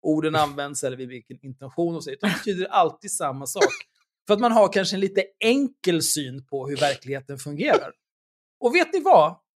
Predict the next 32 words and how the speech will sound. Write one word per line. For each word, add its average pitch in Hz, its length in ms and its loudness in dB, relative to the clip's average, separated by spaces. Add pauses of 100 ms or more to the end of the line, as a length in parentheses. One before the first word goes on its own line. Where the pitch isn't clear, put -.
(100)
Då 311 80 -2
säger 240 320 10
jag 170 160 6
så 196 100 -4
här, 165 400 2
eftersom 214 260 -2
det 247 60 -6
var 269 120 0
så 247 120 0
jävla 214 220 2
mycket 220 280 -4
grinande 196 600 2
om 151 160 0
att, 143 160 -6
alltså, 165 260 -2
ja, 175 440 4 (800)
olika 175 340 4
funkisar, 208 960 4
de 175 120 0
har 185 180 -2
det 180 60 0
så 202 120 -2
himla 165 280 0
svårt 185 380 -2
i 190 40 -8
samhället 147 460 -2
och 151 60 -8
det 151 60 -2
är 151 40 -2
jobbigt 156 380 0
för - 80 -12
dem. 135 260 -10